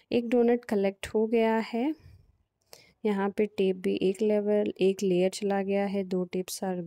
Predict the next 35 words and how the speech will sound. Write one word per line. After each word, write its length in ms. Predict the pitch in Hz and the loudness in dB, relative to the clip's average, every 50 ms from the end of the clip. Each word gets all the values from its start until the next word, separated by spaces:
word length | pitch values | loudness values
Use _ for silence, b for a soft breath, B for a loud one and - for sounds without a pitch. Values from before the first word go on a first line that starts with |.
| 160 160 | -8 -6
gone 320 | 180 190 202 226 262 285 320 311 B B B B _ - | -4 -2 0 2 2 2 0 0 B B B B _ -2
and 180 | 208 208 214 | 0 0 2
दो 160 | 190 190 185 185 185 - - _ - 180 | 4 4 4 2 0 -2 -10 _ -10 -6
डोनट्स 500 | 170 170 180 175 175 175 175 185 - - | -2 0 2 4 4 4 2 0 -2 -2
जो 100 | - 190 190 - | -2 -2 -2 -2
थे 140 | - 202 202 | -2 -2 0
ये 300 | 208 185 170 185 190 202 - | 0 0 0 -2 -2 -2 -2
part 200 | 202 190 175 - | -4 -6 -4 -4
of 80 | 190 180 - - | -6 -8 -6 -8
the 60 | 196 180 175 | -8 -6 -4
board 220 | 180 175 175 180 - | -2 -2 -2 -2 -4
के 80 | - 220 | -4 -4
सारे 480 | 220 - - - 202 180 175 180 180 185 - | -4 -4 -4 -4 -4 -4 -2 -2 -4 -4 -4
टारगेट्स 400 | - 185 175 180 180 175 175 - | -4 -4 -4 -4 -6 -8 -8 -8
कंप्लीट 440 | - - 190 180 170 185 180 185 - - | -6 -6 -6 -4 -4 -6 -8 -8 -6 -4
हैं। 80 | 214 | -2
Now 220 | 214 208 196 190 190 190 | 0 0 0 0 -2 -2
we 100 | 190 196 190 190 | -4 -4 -4 -6
have 180 | 190 190 - | -8 -6 -4
moved 240 | 196 185 180 175 - - | -4 -4 -4 -4 -8 -10
to 60 | 190 180 202 | -6 -4 -2
the 60 | 190 185 | 0 0
next 240 | 170 165 - - - | 0 -2 -4 -4 -4
part 200 | 190 180 170 180 | -4 -2 -2 -4
of 100 | 175 175 180 | -4 -4 -4
the 80 | 180 175 | -2 0
board। 180 | 180 190 202 - | 0 -2 0 0
ट्वेंटी 240 | 208 190 190 196 | 0 0 0 2
नाइन 240 | 202 214 214 220 226 | 2 2 2 2 2
मूव 160 | 220 202 196 196 190 | 4 2 2 2 2
से 100 | - - | 0 0
अभी 220 | 214 196 190 196 196 | 0 0 2 2 2
भी 120 | 190 208 | 2 2
हमारे 360 | 208 202 185 180 175 170 175 175 - | 2 2 2 2 2 2 0 -2 0
पास 340 | - 196 208 240 262 - B | 0 0 0 2 0 0 B